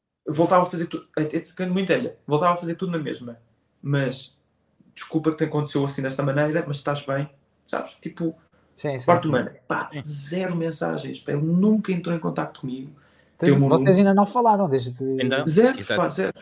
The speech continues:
Speaker 1: Espera,
Speaker 2: Porque isso
Speaker 1: não,
Speaker 2: era uma
Speaker 1: minto.
Speaker 2: das coisas que tinha pergun-, que, que tinha perguntado, se já falaste
Speaker 1: Ah,
Speaker 2: com
Speaker 1: minto,
Speaker 2: ele.
Speaker 1: minto.
Speaker 2: Ok.
Speaker 1: Portanto, eu tive depois mensagens do team, do team principal da equipa, do, do engenheiro,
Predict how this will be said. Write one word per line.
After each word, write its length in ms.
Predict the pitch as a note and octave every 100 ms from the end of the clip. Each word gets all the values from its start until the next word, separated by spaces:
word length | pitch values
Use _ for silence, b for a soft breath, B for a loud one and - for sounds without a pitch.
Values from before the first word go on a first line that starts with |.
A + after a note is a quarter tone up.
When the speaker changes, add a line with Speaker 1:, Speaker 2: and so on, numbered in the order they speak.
| - -
Speaker 1:
Espera, 300 | C#3 D3 -
Speaker 2:
Porque 80 |
isso 120 | D#3+ F#3
Speaker 1:
não, 80 | D3+
Speaker 2:
era 120 | F3
uma 60 | F3
Speaker 1:
minto. 80 | F3
Speaker 2:
das 100 | -
coisas 240 | F3+ -
que 80 | -
tinha 200 | F3+ F3+
pergun-, 280 | E3 F#3 G3+
que, 400 | G3 B2 D#3 -
que 80 | -
tinha 160 | C#3 C3+
perguntado, 400 | D3+ F3 - -
se 160 | - -
já 140 | A2+
falaste 380 | - A#2 A#2 -
Speaker 1:
Ah, 20 |
Speaker 2:
com 60 | F#3
Speaker 1:
minto, 280 | F3 C3+
Speaker 2:
ele. 60 | - _
Speaker 1:
minto. 360 | C#3+ D3 C3 -
Speaker 2:
Ok. 240 | - - B2+
Speaker 1:
Portanto, 520 | D3 C#3+ C#3 - - _ _
eu 200 | - C3+
tive 220 | C3+ E3 -
depois 260 | C#3+ C3
mensagens 880 | C#3 C#3 - B2 A#2 A#2+ A2+ - - -
do 600 | C3 B2 A#2+ A#2 A#2 - - b b b b b b _
team, 280 | D3 D3 C#3 -
do 340 | A#2+ A#2+ A#2 - -
team 200 | C3 B2+
principal 440 | C3+ C3 - -
da 100 | A#2
equipa, 640 | A#2 - D3+ - D3 C#3+ C3+ -
do, 580 | A#2 A2+ A#2 E3 - - -
do 200 | A#2+ C3
engenheiro, 640 | C3 A2+ A#2+ B2 C3 C3+